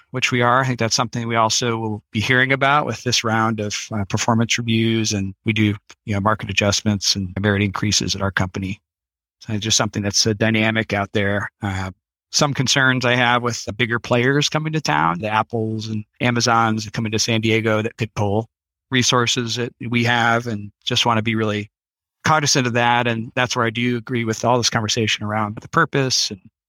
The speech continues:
why the whole package and the culture, all those things become even more important. On the, uh, the variable comp, I think that's really good. We do, uh, I think, an effective job of having our, uh, annual bonus be, uh, part how the company is performing financially.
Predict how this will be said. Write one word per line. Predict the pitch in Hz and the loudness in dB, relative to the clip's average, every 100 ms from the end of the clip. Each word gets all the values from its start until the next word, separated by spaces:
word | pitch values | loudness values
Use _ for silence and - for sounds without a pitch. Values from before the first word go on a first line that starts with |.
| _ | _
why | 110 110 113 110 _ _ _ | -2 0 -2 -8 _ _ _
the | - | -4
whole | 143 131 | 0 0
package | - 127 - 131 120 113 110 | 2 0 2 2 2 0 -6
and | 98 | -10
the | _ | _
culture, | 143 131 - 117 113 | -2 0 0 2 2
all | |
those | 117 110 | 0 -2
things | 127 110 113 - | -2 -4 -4 -6
become | 113 110 | -4 -2
even | 110 101 | -2 -2
more | 101 110 | 0 0
important. | 107 107 95 98 - | 0 -2 -4 -6 0
On | 120 113 | 0 2
the, | 110 110 110 | 2 4 2
uh, | - | 0
the | 113 | 0
variable | 131 143 135 123 | 2 4 4 2
comp, | - 135 135 - | 2 4 4 0
I | 123 | -4
think | 120 | -4
that's | 110 - - - | -4 -2 -2 -4
really | 131 120 | -4 -4
good. | 110 123 123 | -2 -2 0
We | 135 | 0
do, | 127 127 | 2 2
uh, | 123 123 | 2 0
I | |
think, | 123 117 | -4 -6
an | 120 127 | -6 -8
effective | 117 127 127 131 | -2 -2 0 -2
job | 113 120 120 117 | 0 2 4 2
of | 117 107 | 0 -2
having | 123 110 113 110 - | 0 0 -2 -6 -6
our, | 113 107 104 | -2 -2 -2
uh, | 101 98 - | -4 -6 -2
annual | 127 123 117 | 0 2 0
bonus | 107 117 120 120 - - - | 2 2 0 -2 -2 -2 -4
be, | 120 110 110 110 _ _ _ _ _ | -4 -2 -2 -4 _ _ _ _ _
uh, | - 101 95 - _ | -2 0 0 -4 _
part | - - 143 139 - - | -4 2 4 2 -2 0
how | 127 | 2
the | 110 | 0
company | - 131 123 123 | 0 -2 0 -2
is | 120 | -4
performing | - 117 131 123 123 123 | -6 -4 0 2 2 -2
financially. | - 110 110 127 95 104 120 | -4 -2 -2 0 2 2 0